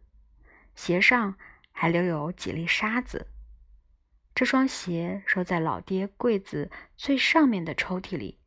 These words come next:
还用报纸包着。我还翻出一枚拱形的戒指，普通的十八K金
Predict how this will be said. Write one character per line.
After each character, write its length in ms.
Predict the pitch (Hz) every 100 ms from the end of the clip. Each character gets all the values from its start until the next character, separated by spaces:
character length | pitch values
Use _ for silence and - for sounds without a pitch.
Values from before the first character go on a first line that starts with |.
| _ _ _ _ _
还 180 | - 180
用 220 | 185 175
报 200 | 214 190
纸 160 | - -
包 240 | 175 202
着。 160 | 214 - _ _ _ _ _ _ _ _ _ _ -
我 80 | 180
还 160 | 170 196
翻 260 | 226 233
出 160 | - 247
一 140 | 220
枚 340 | 190 170 185 208 - _
拱 200 | - 139
形 220 | - 170 170
的 100 | 190
戒 280 | - 220
指， 260 | 165 - - _ - _ _ _ _ _ - - _ _
普 180 | - 180
通 280 | - 240 254
的 180 | 190 180
十 220 | - 175
八 240 | 202 220
K 240 | - 240 180
金 300 | - 214